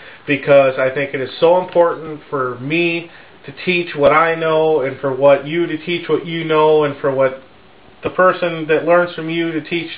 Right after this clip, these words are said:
the next person. Because if we can teach each other, it's gonna be one less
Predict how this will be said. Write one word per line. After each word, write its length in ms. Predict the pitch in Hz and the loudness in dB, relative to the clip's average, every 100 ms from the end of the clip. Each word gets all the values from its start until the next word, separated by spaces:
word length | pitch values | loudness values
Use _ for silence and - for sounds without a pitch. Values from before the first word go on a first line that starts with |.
| - | -6
the 80 | |
next 320 | 160 165 165 - | -2 -2 -2 -4
person. 380 | 135 113 113 | -4 -4 -12
Because 560 | 104 127 196 202 160 156 - - - - - - | -12 -4 2 4 4 0 -8 -20 -20 -20 -10 -2
if 180 | 147 | 0
we 160 | 165 220 | 0 -2
can 180 | 214 196 | -2 -4
teach 240 | 202 190 | -6 -6
each 200 | 196 - | -6 0
other, 420 | 180 175 175 175 - - - | 2 2 0 -2 -8 -20 -12
it's 160 | 131 131 | -10 -6
gonna 180 | 151 143 | -4 -2
be 120 | 139 | -2
one 380 | 127 123 165 185 | -2 2 2 4
less 180 | 185 175 | 2 2